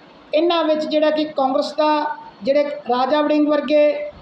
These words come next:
ਜਾਂ ਪ੍ਰਤਾਪ ਸਿੰਘ ਬਾਜਵਾ ਵਰਗੇ ਜਾਂ ਕੈਪਟਨ ਅਮਰਿੰਦਰ ਸਿੰਘ ਜਿਹੜੇ ਪਹਿਲਾਂ ਬਹੁਤ ਮਹਾਰਾਜੇ ਹੁੰਦੇ ਸੀ, ਉਹ ਇਹਨਾਂ ਵਿੱਚ ਇਹ ਈਗੋ ਹੈ ਔਰ ਇਹ ਈਗੋ ਇਹਨਾਂ ਨੂੰ ਲੈ ਕੇ ਜਿਹੜੀ ਹੈ ਉਹ ਖਤਮ ਕਰਦੀ ਜਾ ਰਹੀ ਹੈ।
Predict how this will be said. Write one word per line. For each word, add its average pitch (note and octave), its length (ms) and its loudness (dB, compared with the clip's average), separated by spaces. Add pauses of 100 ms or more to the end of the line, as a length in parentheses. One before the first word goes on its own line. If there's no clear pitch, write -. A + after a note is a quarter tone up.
(140)
ਜਾਂ C#4+ 200 0
ਪ੍ਰਤਾਪ C#4 320 -2
ਸਿੰਘ D4 160 0
ਬਾਜਵਾ C#4 360 0
ਵਰਗੇ D4 340 0
ਜਾਂ C#4+ 160 0
ਕੈਪਟਨ D4 420 -4
ਅਮਰਿੰਦਰ C#4 320 2
ਸਿੰਘ D4+ 200 0
ਜਿਹੜੇ D4 160 2
ਪਹਿਲਾਂ D4 340 0
ਬਹੁਤ C#4+ 320 0
ਮਹਾਰਾਜੇ C#4+ 460 0
ਹੁੰਦੇ C#4+ 180 2
ਸੀ, D4 200 -2 (360)
ਉਹ D4+ 100 0
ਇਹਨਾਂ E4 200 0
ਵਿੱਚ D#4 260 0
ਇਹ D#4 220 0 (300)
ਈਗੋ C#4 320 2
ਹੈ G#3 260 -2 (440)
ਔਰ D4 80 4
ਇਹ D#4+ 200 -2
ਈਗੋ C#4+ 280 0
ਇਹਨਾਂ E4+ 180 0
ਨੂੰ D#4+ 140 2
ਲੈ C#4 140 0
ਕੇ C#4+ 140 -2
ਜਿਹੜੀ D#4 260 2
ਹੈ D4 100 4 (220)
ਉਹ D4+ 220 -2 (320)
ਖਤਮ D4+ 280 0
ਕਰਦੀ C4+ 280 0
ਜਾ C#4 220 0
ਰਹੀ D4 180 2
ਹੈ। C#4+ 220 2